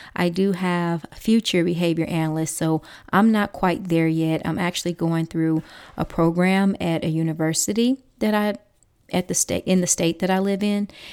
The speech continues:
And so I'm going through the program. I'm in the undergrad program. So eventually I will go and get my,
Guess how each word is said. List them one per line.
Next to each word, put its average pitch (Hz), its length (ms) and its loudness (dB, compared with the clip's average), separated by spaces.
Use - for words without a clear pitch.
And 180 160 0
so 170 380 2
I'm 170 180 0
going 180 240 0
through 202 140 -2
the 208 80 -2
program. 170 640 0
I'm 160 100 -2
in 165 140 0
the 160 180 -4
undergrad 190 560 2
program. 156 580 -2
So 165 420 0
eventually 175 640 0
I 165 140 0
will 165 240 2
go 160 480 0
and 160 160 -2
get 160 180 -4
my, 156 440 -4